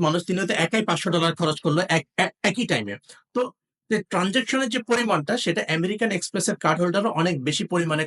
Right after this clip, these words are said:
করে থাকে। তো সে কারণে অনেক বড় বড় বিজনেস হোল্ডার বা অনেক বড় বড় যে বিজনেস কর্পোরেশন বা প্রতিষ্ঠানগুলা, যদিও আমেরিকান এক্সপ্রেস তাদের কাছ থেকে অনেক বেশি পরিমাণ চার্জ করে, but still তারা আমেরিকান এক্সপ্রেস অ্যাকসেপ্ট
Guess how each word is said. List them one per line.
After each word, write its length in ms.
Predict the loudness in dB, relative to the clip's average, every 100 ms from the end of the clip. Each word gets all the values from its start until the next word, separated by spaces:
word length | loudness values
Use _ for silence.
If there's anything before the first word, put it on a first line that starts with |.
| -2
করে 140 | -2 -4
থাকে। 180 | -8 -10 -14 -10 -2
তো 60 | 2
সে 80 | 2 2
কারণে 220 | 2 0 2
অনেক 140 | 2 2 2
বড় 140 | 0 0
বড় 120 | -2 -2 0
বিজনেস 280 | 0 0 0
হোল্ডার 280 | -2 0 0 -2 _ -6 0
বা 80 | 0 2
অনেক 160 | 0 0
বড় 120 | -2 -2 -2
বড় 120 | -2 -2
যে 60 | -2
বিজনেস 320 | -2 0 0 0 -8 _ -4
কর্পোরেশন 460 | -2 0 0 0 -2
বা 60 | -2
প্রতিষ্ঠানগুলা, 600 | -2 -2 -2 -2 0 0 0 -4 -14 -4
যদিও 220 | -2 0 2 2
আমেরিকান 320 | 0 0 0
এক্সপ্রেস 300 | -2 -2 -4 0
তাদের 220 | 0 0 0
কাছ 100 | -2 -2
থেকে 140 | -2 -2 0
অনেক 160 | 2 0 0
বেশি 160 | -2 -2
পরিমাণ 280 | -2 0 -2 0
চার্জ 160 | 0 0 0
করে, 120 | 0 0
but 100 | 0 0 -2
still 220 | -2 -2 0
তারা 140 | 2 2
আমেরিকান 320 | 0 0 0 0
এক্সপ্রেস 300 | -2 -2 -2 -4 -16 _ _ _ -2
অ্যাকসেপ্ট 360 | 0 0 0